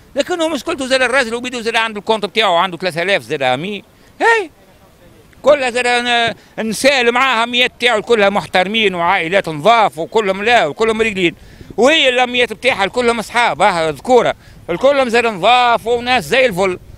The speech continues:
هاي، إيش بتحكي؟ وما يغيروش من بعضهم ولا ما يحسوش، لا، معهم باحترام. هو ما يغيرش، ما يغيرش من ثلاثة آلاف أمية ذوكم.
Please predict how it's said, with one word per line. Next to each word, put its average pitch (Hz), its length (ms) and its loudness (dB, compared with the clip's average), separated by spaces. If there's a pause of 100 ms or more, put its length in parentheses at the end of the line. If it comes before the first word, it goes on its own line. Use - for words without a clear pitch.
(320)
هاي، 427 320 -4
إيش 330 100 -14
بتحكي؟ - 340 -10 (1080)
وما 208 180 0
يغيروش 214 560 0
من 190 140 -10
بعضهم 185 400 0
ولا 165 120 -4
ما 160 80 -8
يحسوش، 165 360 -12
لا، 196 260 -2
معهم 180 280 -6
باحترام. 190 420 -6 (380)
هو 254 120 6
ما 254 80 -2
يغيرش، 226 340 -4
ما 190 200 -4
يغيرش 196 280 -4
من 180 80 -10
ثلاثة 156 260 -6
آلاف 139 140 -4
أمية 139 260 -6
ذوكم. 165 360 -4